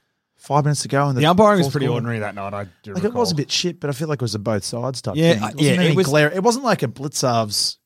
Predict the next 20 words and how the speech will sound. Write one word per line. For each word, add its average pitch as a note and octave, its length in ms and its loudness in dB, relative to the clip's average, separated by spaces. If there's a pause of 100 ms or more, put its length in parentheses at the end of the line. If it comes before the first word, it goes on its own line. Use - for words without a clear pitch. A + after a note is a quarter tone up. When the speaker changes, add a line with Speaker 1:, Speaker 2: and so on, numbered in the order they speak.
(120)
Speaker 1:
you A2+ 80 -10
know, G2+ 60 -6
Speaker 2:
No. D3+ 260 2
Speaker 1:
ga-, - 100 -10
game B2+ 440 0
dis-, - 280 -2
Speaker 2:
No. A#2+ 140 0 (100)
Speaker 1:
def-, - 300 -6
you A#2+ 100 -2
know, G2 80 -2
Speaker 2:
Correct. A#2+ 180 0
Speaker 1:
defining G#2 380 -2
thing. G#2+ 320 -6
I G#2+ 140 -8
don't - 140 -18
know. G2 100 -20 (720)
Fuck F#3+ 260 2
'em. - 160 -8
Fuck - 240 0
Collingwood. D#3+ 400 -2